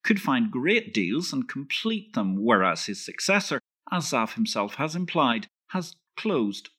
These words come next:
on a total doozy. Anyway, in a week where it was, well, nothing <laughs> short of vindication central within the pages of Exchange Invest, first of all the death of the floors at the C M E, then this death of open access, amongst other things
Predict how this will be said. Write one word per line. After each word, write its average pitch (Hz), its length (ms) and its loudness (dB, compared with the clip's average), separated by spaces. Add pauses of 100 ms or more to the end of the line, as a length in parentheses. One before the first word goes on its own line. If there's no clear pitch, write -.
(100)
on 131 120 2
a 123 100 -2
total 82 480 -6 (160)
doozy. 120 460 0 (300)
Anyway, 190 400 4 (260)
in 180 100 0
a 190 60 2
week 220 440 0
where 202 240 4
it 190 140 2
was, - 340 -2 (140)
well, 240 160 2
nothing 101 340 0
<laughs> - 20 0
short - 440 2
of 143 180 -4 (100)
vindication 190 760 2
central 190 580 2
within 104 280 0
the 92 80 0
pages 98 340 0
of 98 80 -8
Exchange 101 420 2
Invest, 123 380 2
first - 260 -4
of 117 60 -6
all 110 100 2
the 107 80 2
death 120 260 2
of 117 120 -4
the 131 60 -4
floors 147 420 0
at 117 80 -10
the 147 80 -6
C 160 240 -2
M 156 140 -2
E, 196 180 2
then 147 380 2
this 139 420 0
death 151 260 6
of 139 120 -2
open 151 260 2
access, 156 440 4
amongst 123 280 0
other 131 220 0
things 226 300 2